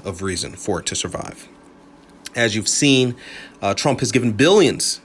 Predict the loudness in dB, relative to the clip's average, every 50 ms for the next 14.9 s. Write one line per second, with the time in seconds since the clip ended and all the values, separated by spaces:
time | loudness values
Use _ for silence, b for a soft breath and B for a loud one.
0 | -8 -8 -8 -4 -4 -4 -4 -2 -4 -6 -8 -8 -8 -8 -8 -8 B B B B
1 | B B B -8 -6 -2 0 0 0 0 -2 0 2 4 4 4 4 2 0 0
2 | 2 2 2 2 4 2 2 0 2 2 2 2 0 0 -2 -2 -2 -2 -4 -4
3 | -4 -4 -2 -2 -2 -2 -2 -2 -2 -2 -2 -2 -4 -4 -6 B B B B B
4 | B B B B B -2 0 0 0 0 -2 -4 -2 2 2 2 2 2 0 0
5 | 2 2 4 4 4 2 0 -2 -4 -4 0 2 2 4 4 2 0 -2 -6 -8
6 | -8 B B B B B B B -4 0 2 4 4 4 4 4 2 0 -2 -4
7 | -2 -2 0 2 2 2 0 0 -2 -6 -8 -12 -16 -6 0 2 2 2 2 0
8 | 2 2 2 4 4 2 -2 -6 -10 -12 -16 -20 -20 -20 -20 -20 B B B B
9 | B B B B B B -20 -20 -20 -20 -20 -20 -20 -20 -20 -20 -14 -4 0 2
10 | 4 4 4 2 0 0 2 2 4 4 4 2 2 0 -2 0 0 0 -2 -2
11 | 0 2 2 2 2 2 0 0 0 0 -2 -2 0 0 2 2 2 0 -2 -4
12 | -6 -10 -16 -20 -20 -20 -20 -20 -20 -20 -20 -20 -20 -20 -20 -20 -20 -20 -20 -18
13 | -4 0 2 2 4 4 2 2 2 2 4 4 4 4 4 4 4 4 6 4
14 | 4 2 2 0 -4 -2 0 2 2 4 4 4 4 2 2 -2 -6